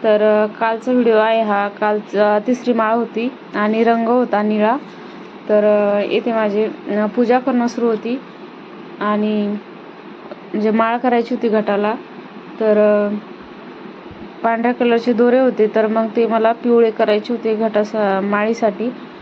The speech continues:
तर मी इथे थोडी हळद घेतली आणि थोडं पाणी, अ, टाकून त्या हळद, अ, मिक्स करून घेतली आणि ते दोरे होते, अ,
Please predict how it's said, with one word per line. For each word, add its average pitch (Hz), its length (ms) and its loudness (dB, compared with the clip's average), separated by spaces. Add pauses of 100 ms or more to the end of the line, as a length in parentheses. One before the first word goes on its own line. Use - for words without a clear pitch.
(260)
तर 226 100 -2
मी 233 180 0
इथे 240 220 0
थोडी 226 200 4
हळद 226 300 4
घेतली 233 440 0 (180)
आणि 202 320 0
थोडं 208 160 0
पाणी, 208 340 -2 (580)
अ, 202 320 0
टाकून 226 280 -4
त्या 196 500 2
हळद, 214 240 2 (400)
अ, 208 200 2
मिक्स 240 260 0
करून 226 280 0
घेतली 226 260 0
आणि 208 320 0
ते 226 120 0
दोरे 226 340 2
होते, 226 320 0 (720)
अ, - 60 -6